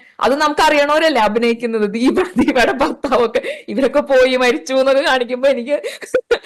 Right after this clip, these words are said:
അതാണ് നമ്മൾ കഥ കുറച്ചുകൂടി ഒന്ന് മാറ്റി നമ്മളുടെ ഒരു സാഹചര്യത്തിന്, ആം, അഡോപ്റ്റ് ചെയ്ത് അതിനെ ഒരു വേറെ കുറച്ചൊരു ആംഗിളൊക്കെ കൊണ്ടുവന്ന് അങ്ങനെ ഞങ്ങൾക്ക് ആ സത്യം പറഞ്ഞാൽ ഞങ്ങളുടെ എൻഡിങ് എന്ത് വേണമെന്ന് ഞങ്ങൾ കുറെ ഒരുമിച്ചൊക്കെ കുറെ ആലോചിച്ച് അങ്ങനെയൊക്കെ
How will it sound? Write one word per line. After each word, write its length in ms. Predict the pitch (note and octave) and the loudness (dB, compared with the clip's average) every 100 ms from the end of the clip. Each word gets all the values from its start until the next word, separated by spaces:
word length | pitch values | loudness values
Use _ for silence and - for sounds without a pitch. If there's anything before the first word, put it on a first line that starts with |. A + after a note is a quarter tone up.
| - - _ - _ - | -10 -18 _ -20 _ -2
അതാണ് 260 | A#3+ C#4+ E4 | 2 2 2
നമ്മൾ 380 | B4 A#4+ - | 0 0 2
കഥ 80 | D4+ | 4
കുറച്ചുകൂടി 380 | D#4 F4+ E4+ C#4 | 4 2 0 -2
ഒന്ന് 140 | C#4+ | 0
മാറ്റി 680 | C#4+ B3+ A#3 A#3+ C4+ A#3+ A#3 A3+ | 2 2 2 0 0 0 0 -2
നമ്മളുടെ 400 | A3 G#3+ G#3+ B3 | -2 0 2 4
ഒരു 460 | B3 A#3+ A#3+ A#3 A#3 | 4 4 2 0 -2
സാഹചര്യത്തിന്, 920 | B3 A#3 A3+ A3 G#3+ A3+ A3 A3 - | -2 0 -2 -2 -2 -2 0 -2 -2
ആം, 420 | A3 G#3 G3+ G3+ A#3 | -2 0 -2 -4 -2
അഡോപ്റ്റ് 380 | A3+ A3 A3 | 2 0 0
ചെയ്ത് 200 | B3+ A3+ | -4 -2
അതിനെ 340 | C4 C#4+ E4+ E4 | -2 -2 -4 -4
ഒരു 140 | E4 | -2
വേറെ 360 | D#4 D4+ C#4+ C#4 | 0 2 4 2
കുറച്ചൊരു 340 | C4 C4 C4 | 0 0 2
ആംഗിളൊക്കെ 460 | B3 A#3 A3+ A3+ A#3 | 2 2 0 0 0
കൊണ്ടുവന്ന് 680 | A#3 G#3+ G#3 G#3+ A#3+ - _ _ _ - | 0 0 0 -2 -4 -10 _ _ _ -4
അങ്ങനെ 220 | D4 C#4+ | 0 2
ഞങ്ങൾക്ക് 200 | C#4+ C#4+ | 2 2
ആ 120 | D4 | 2
സത്യം 340 | D4 F#4 D#4+ D#4+ | 2 -2 -2 -2
പറഞ്ഞാൽ 160 | D#4 | 0
ഞങ്ങളുടെ 200 | D#4+ D4+ | 0 2
എൻഡിങ് 400 | D4+ C#4+ C#4+ D4+ | 2 0 -2 -2
എന്ത് 220 | D4+ C#4+ | -2 0
വേണമെന്ന് 280 | D#4 C#4+ C#4+ | 2 0 0
ഞങ്ങൾ 160 | C#4+ C#4 | 0 2
കുറെ 260 | C#4+ C4+ | 2 2
ഒരുമിച്ചൊക്കെ 640 | C4+ B3+ B3+ C4 B3 C4+ B3 | 2 2 2 -2 -2 0 0
കുറെ 200 | A#3+ A#3 | 2 2
ആലോചിച്ച് 460 | A3 G#3+ G#3+ G#3+ | 2 2 -2 -2
അങ്ങനെയൊക്കെ 840 | A3+ G#3 G#3+ G#3+ A3 G#3+ A3 A#3 | -2 -2 -4 -4 -2 -2 -2 -2